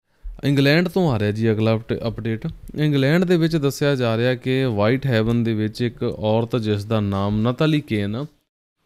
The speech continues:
ਉਹਨੇ ਜਿਹੜੀ ਲੈਟਰਾਂ ਦੇ ਵਿੱਚ ਗੈਸ ਹੁੰਦੀ ਆ, ਉਸ ਨੂੰ ਸੁੰਘ ਲਿਆ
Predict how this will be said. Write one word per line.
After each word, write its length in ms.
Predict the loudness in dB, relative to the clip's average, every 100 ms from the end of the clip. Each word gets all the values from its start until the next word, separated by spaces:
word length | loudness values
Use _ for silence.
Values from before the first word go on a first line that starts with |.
| -8
ਉਹਨੇ 280 | -2 0 2
ਜਿਹੜੀ 480 | 2 2 0 -4 -6 -16 _ _ -6
ਲੈਟਰਾਂ 540 | 0 2 4 4 4
ਦੇ 120 | 4
ਵਿੱਚ 200 | 2 0 2
ਗੈਸ 300 | 2 2 0
ਹੁੰਦੀ 260 | 0 0
ਆ, 60 | 0
ਉਸ 220 | 0 -2
ਨੂੰ 300 | -2 -2 -2 -6 -14
ਸੁੰਘ 340 | -10 -2 0 0
ਲਿਆ 240 | 0 -2